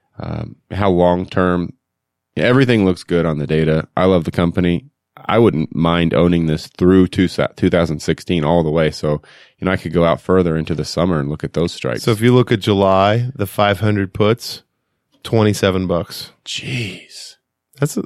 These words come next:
Speaker 2: that's a nice opportunity, I think.
Speaker 1: It is.
Speaker 2: I think there's a lot of skittishness around Amazon because this last quarter was a disappointment for a lot of investors.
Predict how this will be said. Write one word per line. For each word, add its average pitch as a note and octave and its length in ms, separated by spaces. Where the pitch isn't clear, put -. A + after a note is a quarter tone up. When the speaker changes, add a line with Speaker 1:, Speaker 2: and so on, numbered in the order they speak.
Speaker 2:
that's F3 220
a - 20
nice C3 300
opportunity, A2 640
I E2 80
think. - 200
Speaker 1:
It D3 60
is. F2+ 480
Speaker 2:
I A#2 60
think C#3 200
there's D3 200
a C3+ 40
lot A2+ 240
of G#2 60
skittishness A2 920
around A2 340
Amazon A2 540
because G2 260
this F#2+ 240
last G2 300
quarter G#2+ 400
was G2+ 160
a G2 80
disappointment F#2+ 800
for G#2+ 120
a G2+ 60
lot G2+ 200
of G2 80
investors. G2+ 680